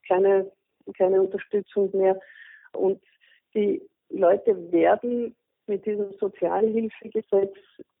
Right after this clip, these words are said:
in der Armut auch festgehalten und noch sanktioniert,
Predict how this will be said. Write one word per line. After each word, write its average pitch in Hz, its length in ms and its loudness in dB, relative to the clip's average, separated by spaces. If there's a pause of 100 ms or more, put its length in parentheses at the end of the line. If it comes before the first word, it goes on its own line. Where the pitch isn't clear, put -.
(180)
in 214 180 0
der 202 220 2
Armut 190 360 2
auch 185 140 0 (140)
festgehalten 190 960 2
und 277 480 2 (720)
noch 214 300 2
sanktioniert, 202 920 0